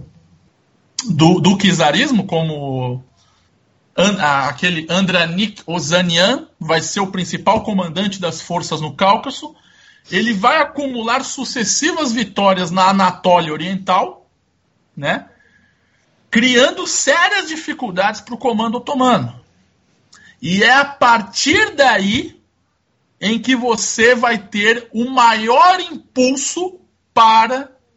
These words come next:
o genocídio armênio por parte dos otomanos. Já existiam vários pogroms e massacres, hum, é, no, no, no, no século anterior, né?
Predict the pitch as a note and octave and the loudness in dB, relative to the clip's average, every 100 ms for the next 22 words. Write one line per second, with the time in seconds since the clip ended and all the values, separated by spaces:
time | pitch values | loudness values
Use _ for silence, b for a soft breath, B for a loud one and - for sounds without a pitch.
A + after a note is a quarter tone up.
0 | _ - G#3+ A#3 A#3 G3 - G3 A3+ A3+ | _ -4 -2 0 -2 -4 -4 -2 -2 -2
1 | G#3+ G3+ G3+ G3+ G3+ G3 G3 G3+ G3 A3+ | -2 -2 -2 -2 0 0 -2 -4 -2 -2
2 | G#3 C#3 C3+ - B B B C#3+ D#3 A#3+ | -2 -2 -8 -18 B B B -2 2 4
3 | E4+ E4 C4+ A#3+ - - A3+ C4+ E4 E4+ | 4 2 -2 -6 -4 -2 0 2 0 -2
4 | F#3 A3 A#3 C4+ C4 - G#3+ F#3+ D#3+ F3 | 0 4 4 4 0 -6 -4 -4 0 0
5 | A3 B3 G#3 F#3+ D#3+ - - D#3+ E3+ A#3 | 2 0 -2 -2 -2 -2 0 0 0 -6
6 | B3+ - - _ _ _ _ _ _ _ | -8 -10 -16 _ _ _ _ _ _ _
7 | D3+ D#3+ E3+ D3+ D3+ D3+ D3 D3 C#3+ D3 | -6 -6 -4 0 2 2 2 2 0 0
8 | F3+ - F3+ E3 D#3+ D#3 D#3 D3+ D3+ D#3+ | -2 -2 -2 -2 -2 -2 -4 -4 -4 0
9 | - F#3 G#3 G#3 G3 G#3+ A3 G3 C3+ B2 | 0 0 0 0 2 2 0 -2 -4 -6
10 | _ _ _ _ - C3 E3 | _ _ _ _ -12 -4 -4